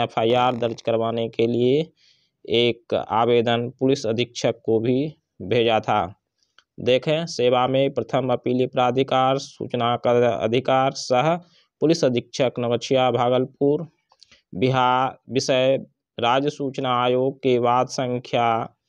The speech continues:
इतना के ज्ञापांक इतना,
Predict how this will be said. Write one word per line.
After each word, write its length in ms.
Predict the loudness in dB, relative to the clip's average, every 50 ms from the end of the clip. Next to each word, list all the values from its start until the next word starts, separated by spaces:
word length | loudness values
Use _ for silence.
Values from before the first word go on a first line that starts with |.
| _ _ -20 _ _ _ -4
इतना 360 | -4 -2 0 0 2 2 0 0
के 220 | 2 2 2 2
ज्ञापांक 680 | 2 2 2 2 0 0 0 0 0 0 0 -2 -4 -4
इतना, 600 | -4 -2 0 0 0 0 0 0 -2 -2 -6 -10